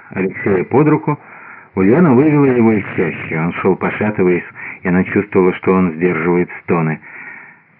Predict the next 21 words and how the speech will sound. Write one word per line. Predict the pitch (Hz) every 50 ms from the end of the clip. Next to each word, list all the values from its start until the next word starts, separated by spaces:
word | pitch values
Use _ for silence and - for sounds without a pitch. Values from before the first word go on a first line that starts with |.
| _ - -
"Садитесь | 156 160 165 156 - 98 - -
тут, | - - 87 - -
Алексей | 92 90 92 - - 101
Корнеевич", — | - - 92 82 82 82 80 78 73 69 - - - - _ _ _ - -
сказала | - 95 82 85 90 87 85
она, | 85 82 82
бережно | 82 78 90 85 78 78 76 76 78 76 -
сняла | - 85 78 80 78
с | - - -
него | 82 78 78
ружье, | 76 78 78 76 80 92 110 117 113 _ _ _ _ - - _ _ _ _ _
помогла | - 98 95 95 90 95 107 107
опуститься | 107 - - - - - 87 - - - 98 98 -
на | 92 90 85
толстую | - 95 90 87 - - - 92
валежину. | 87 90 90 90 90 82 80 85 85 85 85 _ _ - - - - - - _ _ _ _
Он | - 98 117 135 135 - -
сел, | - 95 90 82 82 80 - _ _ _ _ _ _ _ _ _ _ _ - - _ _
привалился | - 104 98 98 98 104 120 127 120 131
к | 113 -
осине | 117 101 104 - 113 113 123 131 131 131 127 113